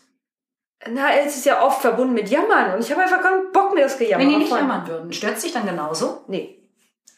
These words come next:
Speaker 2: Ah, dich stört's also nur, wenn du damit genervt wirst, sag ich jetzt mal.
Speaker 1: Mhm. Wenn, wenn die die ganze Zeit rumjammern, wie schlimm das, ja, ist dieses, ja,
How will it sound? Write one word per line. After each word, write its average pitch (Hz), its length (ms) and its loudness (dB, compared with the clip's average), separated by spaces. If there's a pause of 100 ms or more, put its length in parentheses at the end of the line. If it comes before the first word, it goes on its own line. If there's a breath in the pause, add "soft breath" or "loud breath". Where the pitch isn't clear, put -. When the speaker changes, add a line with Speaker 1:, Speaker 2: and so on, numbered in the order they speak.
Speaker 2:
Ah, 214 720 2
dich 170 120 -12
stört's 220 200 -4
also 226 160 0
nur, 262 120 4
wenn 226 140 0
du 220 80 -2
damit 202 500 -4 (1040 soft breath)
genervt 165 520 0
wirst, - 560 -8
sag 160 200 -4
ich - 80 -10
jetzt 165 140 -10
mal. 147 240 -10
Speaker 1:
Mhm. 269 260 0 (500)
Wenn, 247 320 2
wenn 269 220 6
die 285 120 2
die 311 100 6
ganze 285 280 4
Zeit 233 120 4
rumjammern, 254 480 4
wie 226 100 2
schlimm 294 180 -2
das, 240 160 2
ja, 233 140 4 (240)
ist 247 240 -4
dieses, 277 380 2 (160)
ja, - 280 2